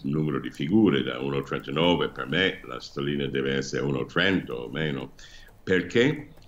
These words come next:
Perché l'economia, eh, in Inghilterra sta andando mal-, male, perché, eh, siamo a rischio, perché il governatore della Banca d'Inghilterra ha dato un avvertimento che rischiamo un profondo periodo buio dell'economia britannica,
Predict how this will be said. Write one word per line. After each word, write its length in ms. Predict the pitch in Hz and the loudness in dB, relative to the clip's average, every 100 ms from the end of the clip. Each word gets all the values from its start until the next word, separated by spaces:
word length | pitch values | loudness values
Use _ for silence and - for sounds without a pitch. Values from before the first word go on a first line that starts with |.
| - - | -20 -20
Perché 300 | - - 98 | -18 -12 -8
l'economia, 840 | 90 95 101 113 117 98 82 76 | -6 0 2 4 4 4 0 -4
eh, 580 | 82 67 80 76 73 69 | -6 -2 -2 -2 -4 -2
in 140 | 80 | 0
Inghilterra 560 | 80 73 80 98 127 73 | 2 0 -2 -2 0 -2
sta 200 | - 71 | -2 -6
andando 360 | 64 64 60 | -4 -6 -6
mal-, 340 | 60 60 58 58 | -6 -6 -6 -6
male, 520 | 73 92 92 55 50 - - - - | 0 2 2 -2 -8 -12 -20 -20 -12
perché, 1200 | - 65 69 69 60 62 58 57 53 52 52 50 | -10 -6 -4 -2 -2 -2 -2 -2 -2 -2 -4 -4
eh, 40 | |
siamo 480 | 50 - - 71 67 | -4 -2 2 2 2
a 160 | 62 62 | 0 4
rischio, 520 | 90 127 - - - | 6 6 6 0 -8
perché 320 | - 55 - | -8 -12 -6
il 80 | 65 | -2
governatore 580 | 78 73 69 - 82 76 | 0 2 0 0 2 2
della 220 | 69 65 | 2 0
Banca 320 | 67 69 67 | -2 -2 -4
d'Inghilterra 960 | 69 69 64 - 101 131 80 62 52 - - - - - | -4 -4 -4 0 2 4 2 -2 -6 -12 -18 -20 -20 -16
ha 160 | - 65 | -8 -6
dato 320 | 67 67 - | -4 -4 -4
un 80 | 65 | -6
avvertimento 760 | 62 58 - 69 107 131 - 65 | -6 -8 -6 -2 2 2 2 -4
che 120 | 71 | -4
rischiamo 600 | 65 - 80 67 64 62 | -6 -4 -4 -2 -2 -4
un 280 | 60 57 - - - | -6 -8 -10 -16 -14
profondo 500 | - - 113 107 76 | -6 2 4 6 4
periodo 460 | 73 65 65 64 | 0 -2 -2 -4
buio 680 | 65 78 87 80 71 65 64 | -4 2 4 6 4 2 -2
dell'economia 640 | 76 65 64 69 64 64 55 | -6 -6 -6 -6 -4 -4 -4
britannica, 880 | - 67 - 69 58 50 53 50 | -4 -6 -2 -2 -2 -4 -8 -10